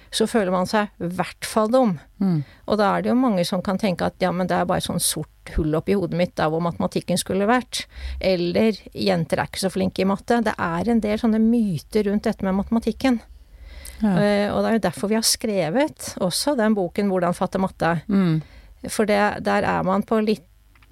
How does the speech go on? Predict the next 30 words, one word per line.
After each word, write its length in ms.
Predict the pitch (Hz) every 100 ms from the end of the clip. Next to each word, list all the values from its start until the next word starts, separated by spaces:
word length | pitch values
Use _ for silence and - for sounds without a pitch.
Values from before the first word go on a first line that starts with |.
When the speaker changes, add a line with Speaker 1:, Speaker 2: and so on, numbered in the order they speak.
| -
Speaker 1:
eh, 400 | - - - -
mer 240 | 208 196 196
sånn 200 | 214 208
i 40 |
begynnerfasen, 1080 | 202 196 175 165 170 - 190 175 - 277 262 - - - - - - - 226
kan 180 | - 233
jeg 180 | 180 165
tenke, 320 | 180 165 - 185 190 -
eh, 280 | - -
det 220 | - 185 185
med 140 | 190
tanke 260 | 214 185 165
på 120 | 165
å 60 | 180
slite 320 | - 190 -
med 100 | 160
matematikk. 760 | 160 - 180 - - - - -
Speaker 2:
Mm. 260 | 196 175 147 - - - _ -
Mm. 240 | 202 170 175 - - - - -
Eh, 220 | - 208 226
ja, 120 | 214 170
la, 140 | 240 226
la, 200 | 214 226
la 300 | 226 226 226
oss 80 | 233
bare 180 | 208 208
ta 200 | - 175
den 140 | 180 170
boken 260 | 156 170
ordentlig. 300 | 175 - 180